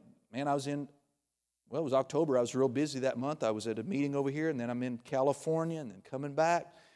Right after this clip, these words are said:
And, uh, I tell you, God's so good. I had some money come in through offerings and things that come in. I thought, "Wow, I'm gonna get to do something." 'Cause I got a contract on my house. I don't have to spend all this money on the Kevel house. Hallelujah.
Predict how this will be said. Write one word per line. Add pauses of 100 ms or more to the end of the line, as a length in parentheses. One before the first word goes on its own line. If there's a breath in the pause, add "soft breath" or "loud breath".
(520 soft breath)
And,
uh, (1700)
I
tell
you,
God's
so
good.
I
had
some (100)
money
come
in
through (240)
offerings
and (160)
things
that
come
in.
I
thought,
"Wow,
I'm
gonna
get
to
do
something." (920)
'Cause
I
got
a
contract
on
my
house.
I
don't
have
to
spend
all
this
money
on
the
Kevel
house.
Hallelujah.